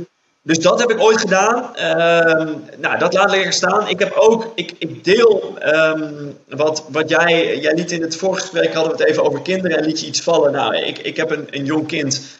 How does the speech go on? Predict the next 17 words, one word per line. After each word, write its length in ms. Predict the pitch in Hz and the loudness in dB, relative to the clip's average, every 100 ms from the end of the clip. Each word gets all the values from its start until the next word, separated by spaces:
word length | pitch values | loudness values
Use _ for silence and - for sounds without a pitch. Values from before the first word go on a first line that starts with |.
| _ | _
Ehm, 420 | - 131 139 139 139 131 - | -2 0 0 -2 -6 -8 -8
en 280 | 131 139 - | -6 -6 -6
ik 240 | - 131 | -10 -10
kwam 260 | - 151 156 | -4 -2 -2
tot 140 | 160 | -6
de 80 | 143 | -6
conclusie 500 | 151 147 165 175 165 | -8 -8 -6 -4 -2
dat 400 | 147 147 - - | 0 0 -2 -8
als, 480 | - 135 143 - - - | -6 -2 -2 -2 -6 -4
hij 140 | 139 | -2
is 100 | 156 | -2
in 100 | 147 | -4
tweeduizend 400 | 160 160 196 - | -2 0 0 0
twintig, 380 | 175 175 170 - | -4 -4 -6 -6
vorig 200 | 175 165 | -6 -4
jaar 160 | 147 139 | -2 -4
geboren. 640 | 135 147 160 143 127 - | -4 -2 0 2 0 -6